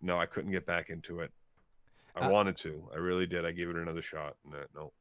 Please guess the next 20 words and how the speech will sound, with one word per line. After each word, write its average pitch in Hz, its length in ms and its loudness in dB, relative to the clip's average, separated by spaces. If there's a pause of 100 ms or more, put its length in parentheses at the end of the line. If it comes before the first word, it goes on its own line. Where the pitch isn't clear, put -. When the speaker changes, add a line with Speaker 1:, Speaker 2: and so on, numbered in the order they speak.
(180)
Speaker 2:
Santovia 151 440 6
says 135 180 6
the 127 100 2
season 131 300 2
finale 127 340 8
of 117 100 6
Mayans 117 320 4
was 104 160 -2
really 113 360 6
bad. 110 340 6 (260)
Brandon 127 280 4
says, 123 160 4
"Would 113 100 -2
love 123 160 6
to 123 80 2
hear 120 140 6
Joe 113 200 6
go 113 140 8
into 110 160 4
S-, - 160 -4